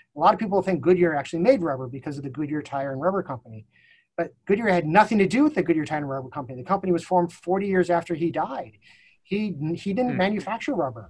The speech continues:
Speaker 1: He, he licensed and transferred his patent rights to other people to do it. Uh, Elias Howe, the inventor of the lock stitch and the sewing machine, he just licensed his rights to other people.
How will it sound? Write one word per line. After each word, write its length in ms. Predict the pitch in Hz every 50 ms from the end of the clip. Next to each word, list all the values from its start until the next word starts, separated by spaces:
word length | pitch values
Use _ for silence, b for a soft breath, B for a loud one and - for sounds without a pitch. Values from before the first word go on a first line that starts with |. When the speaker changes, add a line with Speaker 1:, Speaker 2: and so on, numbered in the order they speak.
| - -
Speaker 1:
He, 300 | - 175 185 185 190 185
he 240 | 185 - - 180
licensed 640 | 151 143 151 175 208 214 - - 214 208 196 190 - 185
and 80 | 170
transferred 460 | 156 - 175 175 185 185 - 180 170
his 100 | 170 160
patent 320 | 160 - 170 165 160 - 156
rights 220 | 151 156 156 -
to 120 | - - -
other 200 | 196 214 254 180
people 280 | - 143 120 - 139 131
to 80 | 143
do 180 | 135 202 247 254
it. 100 | - _ _ _ _ _ b b b b b b b b _ -
Uh, 300 | 156 151 151 156 156 160
Elias 400 | 156 151 151 165 180 202 190 -
Howe, 320 | - 165 175 190 208 214 185
the 80 | 180
inventor 400 | 160 147 131 165 175 170 175 175
of 60 | 160
the 80 | 170 156
lock 300 | 143 156 175 185 185 -
stitch 360 | - - 165 135 110 - -
and 80 | 143 143
the 40 | 135
sewing 280 | - 170 190 220 226
machine, 380 | 110 110 - - 120 104 98 - _ _ _ _ _ _ _ _ _
he 160 | 151 160 175
just 160 | 196 185 175
licensed 480 | 160 147 165 196 196 - 202 180 185 -
his 140 | 180 151
rights 260 | 143 156 165 165 - -
to 100 | 180 160
other 200 | 165 170 170 160
people. 360 | - 214 - - - -